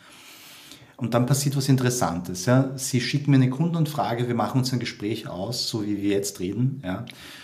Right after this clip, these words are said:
Und dann reden wir einmal, ja, und ich höre ihnen zu. Und sie glauben ja, dass sie ein Marketingproblem haben, ja. Aber in fünfzig Prozent der Fällen, ja, also jeder zweite Gesprächspartner hat kein Marketingproblem, sondern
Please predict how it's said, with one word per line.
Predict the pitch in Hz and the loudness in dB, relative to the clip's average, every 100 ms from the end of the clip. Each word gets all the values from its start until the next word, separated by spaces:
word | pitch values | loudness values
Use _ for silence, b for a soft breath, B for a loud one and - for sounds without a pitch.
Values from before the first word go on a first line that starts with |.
| B B B - | B B B 2
Und | 131 131 | 4 8
dann | 143 147 - - 120 | 6 6 0 -6 4
reden | 127 143 131 | 6 8 8
wir | 117 | 6
einmal, | 98 87 85 87 - - | 4 2 0 -4 -10 -12
ja, | 110 | -6
und | 113 | -6
ich | - 120 | -2 4
höre | 117 | 6
ihnen | 123 127 | 6 4
zu. | 117 - 95 90 90 - _ _ _ _ | 2 -2 -2 -4 -8 -18 _ _ _ _
Und | 117 117 117 - | 2 4 2 0
sie | - 165 175 | 0 2 2
glauben | - 95 107 147 143 | 4 6 8 10 10
ja, | 131 | 8
dass | 131 - | 6 6
sie | |
ein | 120 | 6
Marketingproblem | 104 92 110 117 107 92 92 90 90 95 | 6 2 0 -2 -2 -4 -8 -6 -4 -2
haben, | 92 85 107 127 - _ - | -4 -4 -6 -6 -10 _ -10
ja. | 95 131 - B B B B B | -8 -8 -14 B B B B B
Aber | - 110 | -4 -2
in | |
fünfzig | 110 156 147 151 - | 4 6 6 2 0
Prozent | 135 - 117 117 | 0 4 2 2
der | |
Fällen, | - 98 92 92 92 - - | -4 -4 -2 -2 -2 -6 -8
ja, | |
also | 107 104 | -6 0
jeder | 110 120 | 4 4
zweite | 117 101 98 107 | 2 0 0 -2
Gesprächspartner | 104 - 101 - 110 95 - 104 | -4 -4 -4 -4 -6 -6 -6 -10
hat | 110 | -6
kein | 120 101 | -4 -2
Marketingproblem, | 85 95 120 113 - - 104 104 101 | -4 -6 -4 -4 -6 -8 -6 -4 -4
sondern | - 101 98 98 | 0 0 2 -2